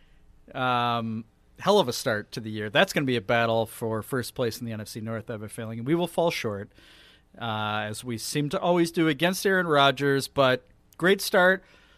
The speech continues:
We relax. It's the second week of December.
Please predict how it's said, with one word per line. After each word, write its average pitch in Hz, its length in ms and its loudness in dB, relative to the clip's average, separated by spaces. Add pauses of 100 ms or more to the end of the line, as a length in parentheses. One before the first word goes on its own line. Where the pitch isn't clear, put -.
(160)
We 123 120 -2
relax. 156 760 6 (300)
It's 131 160 -12
the 117 60 -10
second 123 440 -6
week 123 280 -8
of 101 120 -12
December. 151 920 4